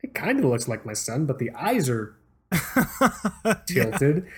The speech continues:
Speaker 1: You know what I'm saying? Like, they just, like, there's just something sort
Speaker 2: Yeah.
Speaker 1: of off about
Speaker 2: I
Speaker 1: some
Speaker 2: don't
Speaker 1: of
Speaker 2: like,
Speaker 1: the
Speaker 2: I don't like the P V D ones, the ones that are, like, all, like, P V D with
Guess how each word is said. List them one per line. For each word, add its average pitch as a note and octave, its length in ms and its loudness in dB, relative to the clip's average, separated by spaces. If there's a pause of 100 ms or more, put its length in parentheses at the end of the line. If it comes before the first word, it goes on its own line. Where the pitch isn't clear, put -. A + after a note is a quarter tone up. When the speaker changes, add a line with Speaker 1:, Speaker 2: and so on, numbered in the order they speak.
(140)
Speaker 1:
You A3+ 80 10
know D4+ 80 10
what D#4+ 60 10
I'm D#4 60 10
saying? D4 380 6
Like, E3+ 220 6
they G#3+ 120 12
just, G3 200 2
like, E3+ 240 4
there's F#3+ 180 8
just G3+ 220 4
something G#3+ 480 2 (260)
sort G3 280 6
Speaker 2:
Yeah. E3+ 160 8
Speaker 1:
of - 140 -10
off D3+ 680 2
about C#3 280 4
Speaker 2:
I G3+ 60 4
Speaker 1:
some - 80 4
Speaker 2:
don't - 80 6
Speaker 1:
of D3+ 40 6
Speaker 2:
like, C#3+ 160 6
Speaker 1:
the B2+ 220 4 (200)
Speaker 2:
I E3+ 80 2
don't G3 100 2
like G3+ 140 0
the F3 80 -2
P - 280 -4
V D#3 160 -2
D C#3 200 -2
ones, A#2 360 -6
the B2 100 -6
ones C3 240 -6
that C3+ 100 -6
are, B2+ 80 -4
like, A#2+ 280 -6
all, A#2+ 300 -6
like, B2 220 -10
P B2+ 240 -8
V B2 120 -8
D A#2+ 320 -8
with A#2 220 -12